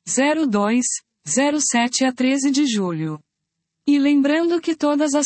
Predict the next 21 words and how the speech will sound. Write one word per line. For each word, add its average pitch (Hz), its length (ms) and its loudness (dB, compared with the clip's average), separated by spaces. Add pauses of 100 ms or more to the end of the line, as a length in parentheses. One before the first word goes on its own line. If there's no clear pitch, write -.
(100)
clínicas 202 540 -2
escolas 269 500 0
Nepuga 240 600 0
também 240 420 2
estão 302 320 0
disponíveis 226 800 0
para 214 260 0
agendamento 220 760 2
de 247 160 0
aulas 247 400 2
práticas 247 600 -2
e 262 60 0
pacientes 254 720 0
modelos. 170 640 -2 (840)
Goiânia, 302 760 0 (200)
Go 269 280 0
Florianópolis, 247 1000 0 (320)
S 269 260 0 (140)
C 233 220 0
São 240 260 0
Paulo, 226 500 0